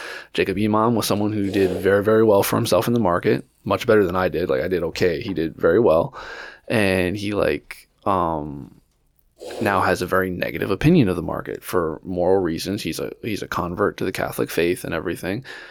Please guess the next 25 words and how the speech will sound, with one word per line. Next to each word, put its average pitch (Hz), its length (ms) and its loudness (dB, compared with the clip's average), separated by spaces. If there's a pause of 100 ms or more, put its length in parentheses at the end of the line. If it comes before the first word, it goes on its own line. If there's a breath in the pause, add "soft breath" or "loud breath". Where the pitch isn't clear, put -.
(380 loud breath)
And 98 220 -2
I 95 120 -2
listened 117 280 2
to 107 40 2
the 101 100 2
podcast. 101 500 0
I 80 80 2
was 78 100 2
like, - 200 -4
"All - 100 2
right, 98 160 2
he's 107 180 -2
a 92 40 -2
bit 92 160 2
extreme. - 440 -6
I'm 107 100 -6
not - 120 -4
gonna, - 260 -10 (160)
I'm 98 60 -4
not 92 140 0
gonna - 120 -6
go 76 120 -2
that 57 180 -6
far." 55 400 -2
But 71 240 0